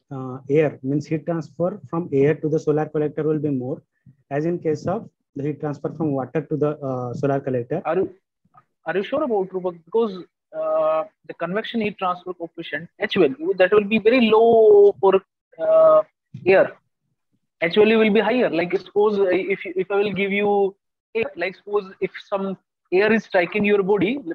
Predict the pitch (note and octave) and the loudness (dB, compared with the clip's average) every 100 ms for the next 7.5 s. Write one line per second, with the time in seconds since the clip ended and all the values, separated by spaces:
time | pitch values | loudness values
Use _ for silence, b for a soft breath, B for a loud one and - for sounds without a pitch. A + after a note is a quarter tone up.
0 | - E3 F#3+ F#3 F#3+ F#3 F#3 F#3 G3 _ | -12 -6 -4 -4 -6 -6 -4 -4 -4 _
1 | E3 F3+ G#3 - F3+ F#3+ G3 F#3+ F#3+ G3 | -4 -2 -2 -2 -6 -4 -4 -2 -2 -2
2 | G3 F#3 F#3+ F#3+ _ F#3+ F#3 - - F#3+ | -2 -4 -10 -14 _ -4 -4 -4 -10 -10
3 | _ E3+ F3 E3 F3+ F#3 F3 F3 G3 E3+ | _ -4 -4 -2 -4 -4 -6 -6 -6 -6
4 | D#3+ D#3+ G3+ - _ _ - F#3 G3 F#3 | -6 -6 -8 -12 _ _ -8 -6 -4 -6
5 | - F#3+ G3+ G3 F#3+ D#3+ D#3+ - D#3+ - | -6 -4 -2 -2 -2 -4 -8 -8 -8 -8
6 | - F5+ _ _ _ F3 F3 F3+ - B3+ | -14 -18 _ _ _ -6 -4 -4 -2 0
7 | C4+ A#3+ A#3 A3+ A#3 | 0 2 0 0 -2